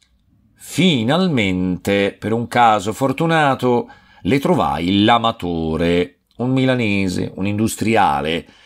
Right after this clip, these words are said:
che nell'appartamento voleva metterci una sua mantenutella. Era un uomo sbrigativo, pratico, che conosceva il mercato e il prezzo del denaro. Di mezza età, alto,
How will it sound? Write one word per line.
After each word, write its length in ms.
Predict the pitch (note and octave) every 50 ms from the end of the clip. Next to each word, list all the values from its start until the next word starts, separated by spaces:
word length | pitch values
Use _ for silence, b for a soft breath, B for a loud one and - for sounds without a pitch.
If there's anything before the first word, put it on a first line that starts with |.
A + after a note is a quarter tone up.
| b b b b
che 220 | - C3 C3 B2+
nell'appartamento 760 | C3 C#3 C#3 C#3 - D3 C#3 - D#3 C#3 A2+ A2 B2 - - F#2
voleva 320 | F2 F2 F2 F2 F2+ F2+
metterci 500 | F#2 F#2 F2+ - G2 F2+ - - A#2 G#2+
una 220 | G2+ G2+ G#2 G#2
sua 400 | G2+ - - A2+ G#2+ G#2 G#2 G2
mantenutella. 1500 | G2 G#2 A2 A2 G#2+ G#2+ G#2 F#2+ - G#2+ G#2 G2+ G2+ F#2 - F2 E2+ E2+ E2 E2 E2 E2+ E2+ E2+ E2+ E2+ E2+ F2 F2 E2+ B B B B B B B B B B B B B _
Era 300 | - - - - C3+ C3
un 100 | C3 C#3+
uomo 320 | C#3+ C#3+ C#3 C3+ B2 A#2
sbrigativo, 920 | A2+ G2 F#2+ A2+ A2 G#2 A2 F#2 - C#3 B2 F#2+ E2 D2+ D2+ D2+ D2+ D2 C2+
pratico, 720 | - E2+ F2+ F#2+ F#2 D#2+ D2 - D#2+ D2 - D2+ D2+ D2+
che 120 | C#2+ - E2+
conosceva 440 | - F#2 F2 F2 - - G#2+ F#2
il 60 | F2 E2
mercato 600 | D#2+ D#2+ D2 - A2+ A#2 B2 B2+ B2 A2 - F2
e 20 |
il 80 | E2 -
prezzo 320 | - G2 G2+ F#2+ - F2+
del 140 | D#2+ F2+ E2
denaro. 480 | E2+ E2+ E2+ E2 D#2+ D#2+ D2+ D2+ - b b b b b b b b b
Di 140 | - F2 E2
mezza 280 | F2 F2 E2 D#2+ A2+
età, 360 | B2+ C3+ C#3 E3+ - - _ _
alto, 680 | - D#2+ E2+ E2+ G2+ A#2 B2+ - _ - - - -